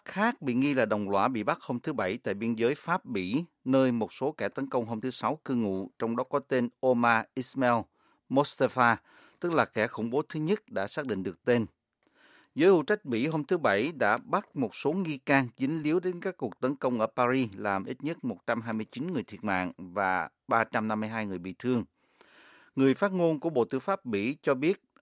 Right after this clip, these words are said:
đây là những vụ bắt giữ nghi can đầu tiên, tiếp theo sau các cuộc tấn công ở Paris đêm thứ Sáu. Các vụ bắt giữ diễn ra khi cảnh sát khám xét ba căn nhà ở ngoài ô của Brussels, sau khi cảnh sát ở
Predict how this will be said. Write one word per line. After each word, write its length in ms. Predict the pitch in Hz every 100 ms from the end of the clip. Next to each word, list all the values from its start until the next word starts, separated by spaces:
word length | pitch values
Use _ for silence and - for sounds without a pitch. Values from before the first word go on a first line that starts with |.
| -
đây 220 | 139 143
là 100 | 120
những 220 | 101 120
vụ 120 | 117 101
bắt 180 | 151 -
giữ 180 | 107 107
nghi 180 | 139 131
can 280 | 139 127 117
đầu 180 | 107 -
tiên, 240 | 143 139 107 _ _ -
tiếp 140 | 180 175
theo 140 | 147
sau 220 | - 131
các 180 | - 151
cuộc 180 | 104 -
tấn 140 | 135
công 240 | 131 117 107
ở 60 |
Paris 400 | - 117 117 110 101
đêm 160 | 117 101
thứ 100 | 131
Sáu. 420 | 123 120 123 202 - _ _ _ _ _ - _ -
Các 160 | 202
vụ 100 | 147
bắt 180 | 131 190
giữ 100 | 127
diễn 280 | 135 127 156
ra 200 | 160 156
khi 180 | - 139
cảnh 160 | 117
sát 240 | 120 156 - -
khám 300 | 151 147 190
xét 460 | - - 185 190 - 147
ba 200 | 135 131
căn 240 | 135 131
nhà 280 | 120 107 101
ở 340 | - 104 113
ngoài 400 | 147 131 104 101
ô 200 | - 127
của 160 | 113 113
Brussels, 540 | 123 139 143 131 113 - _ _ _ -
sau 180 | 147
khi 160 | - 139
cảnh 180 | - 104
sát 280 | - 175 180
ở 100 | -